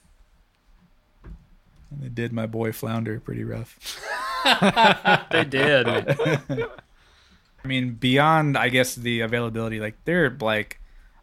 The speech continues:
Speaker 1: all the things that someone would s-, try to sell you on them for are the weight. That's a big one. Like,
Speaker 2: Yeah.
Speaker 1: they're lighter,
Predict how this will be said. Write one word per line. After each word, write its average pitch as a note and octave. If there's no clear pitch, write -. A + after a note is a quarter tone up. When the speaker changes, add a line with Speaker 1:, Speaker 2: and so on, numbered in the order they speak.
Speaker 1:
all D3+
the C#3+
things C3+
that B2+
someone B2
would A2+
s-, -
try B2
to B2+
sell B2+
you B2+
on B2+
them B2+
for B2+
are G#2
the D#3
weight. B2+
That's -
a A2
big G#2+
one. G#2
Like, B2
Speaker 2:
Yeah. A#2
Speaker 1:
they're G#2+
lighter, A2+